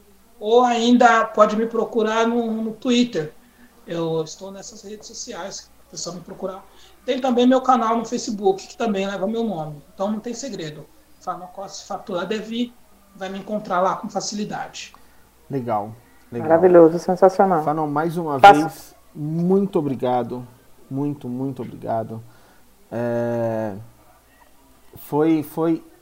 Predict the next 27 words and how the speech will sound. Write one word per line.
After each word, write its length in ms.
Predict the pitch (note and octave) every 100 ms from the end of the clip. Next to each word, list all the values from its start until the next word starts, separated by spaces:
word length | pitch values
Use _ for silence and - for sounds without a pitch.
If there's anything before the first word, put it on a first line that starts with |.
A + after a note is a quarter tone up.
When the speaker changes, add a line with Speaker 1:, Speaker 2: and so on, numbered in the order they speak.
| _
Speaker 2:
um 140 | D#3
prazer 460 | D3+ D3+ C#3 D#3+ D#3+ -
inenarrável. 1040 | G#3 A3 A3 A3 F3 B2+ D3 E3+ C3+ B2 A#2+ - - _ -
Eu 80 | C#3
sempre 240 | - F#3
quis 140 | - C#3+
usar 200 | B2+ B2+
essa 180 | A#2+ A#2+
palavra, 340 | A#2 A#2+ A#2
foi 160 | A2+ B2+
um 40 |
prazer 400 | A#2+ B2 A2+ B2
inenarrável. 680 | B2+ B2+ B2 A2 A#2 C3 C3+
E 80 | C3+
hoje 220 | C#3+ C#3+
realmente 540 | C#3 D3+ D#3+ D3+ D#3 C#3+
foi 340 | - - C#3
um 60 | C3+
prazer 360 | A#2+ B2+ A#2+
Speaker 3:
Uhum. 120 | G#3 G3
Speaker 2:
inenarrável 580 | C#3+ C3 B2 B2+ B2+ B2+ - - - - -
tê-lo 200 | - C#3+
aqui 200 | C3+ D3
com 120 | C#3
a 80 | C3+
gente. 580 | A#2 B2+ C3+ C3+ C3+ C3 - - - -
É, 800 | - B2+ B2 B2 B2 A#2+ A2+ E2